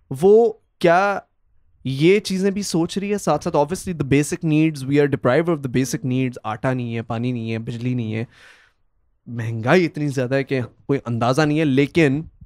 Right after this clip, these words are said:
ये भी बहुत इंपॉर्टेंट है कि हम आज से दस साल बाद, बीस साल बाद का हमारा प्लान क्या है, हम दुनिया से कम्पीट कैसे करेंगे, उसका प्लान क्या है, उसका रोड मैप क्या है।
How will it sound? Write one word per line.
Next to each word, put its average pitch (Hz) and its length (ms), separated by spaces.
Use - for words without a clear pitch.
ये 131 280
भी 247 100
बहुत 165 220
इंपॉर्टेंट 147 480
है 165 80
कि 175 140
हम 147 440
आज 135 160
से 165 160
दस 127 240
साल 107 220
बाद, 95 260
बीस 143 280
साल 143 220
बाद 131 160
का - 140
हमारा 185 180
प्लान 151 480
क्या 123 200
है, 135 240
हम 196 300
दुनिया 180 320
से 240 120
कम्पीट 202 520
कैसे 196 280
करेंगे, 143 580
उसका 269 260
प्लान 165 300
क्या 131 100
है, - 20
उसका 196 180
रोड 175 280
मैप 151 320
क्या 101 120
है। - 100